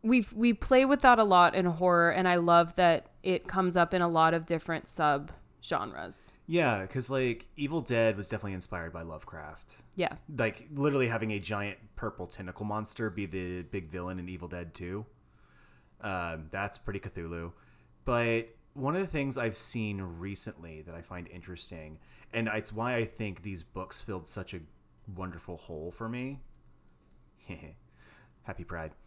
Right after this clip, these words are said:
Speaker 2: Um, was what Jason Pargin does with these books, um, is he goes back to what Lovecraft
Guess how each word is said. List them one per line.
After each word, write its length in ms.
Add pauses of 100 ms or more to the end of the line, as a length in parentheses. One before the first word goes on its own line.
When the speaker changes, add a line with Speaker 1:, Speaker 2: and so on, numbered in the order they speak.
(380)
Speaker 2:
Um, 640 (420)
was 680 (280)
what 200
Jason 320
Pargin 300
does 160
with 100
these 140
books, 480 (140)
um, 560 (1400)
is 760 (180)
he 320
goes 240
back 360
to 180
what 260
Lovecraft 760